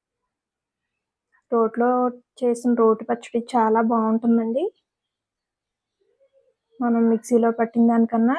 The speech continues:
ఇది మంచి రుచిగా ఉంటుంది. ఇప్పుడు సాల్ట్ కూడా వేసుకుని రుబ్బుకుందాం. ఆ తర్వాత కొత్తిమీర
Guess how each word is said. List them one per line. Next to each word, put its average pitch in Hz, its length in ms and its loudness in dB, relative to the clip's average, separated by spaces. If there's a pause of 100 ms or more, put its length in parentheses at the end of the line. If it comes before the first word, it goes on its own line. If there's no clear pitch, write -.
(180)
ఇది 240 200 -4
మంచి 226 380 -2 (640)
రుచిగా 233 320 2 (100)
ఉంటుంది. 220 400 -2 (460)
ఇప్పుడు 220 240 -12
సాల్ట్ 220 360 0
కూడా 220 220 -2
వేసుకుని 226 420 -2 (3750)
రుబ్బుకుందాం. 226 540 -4 (160)
ఆ - 20 -2 (120)
తర్వాత 220 320 -2 (120)
కొత్తిమీర 226 400 -4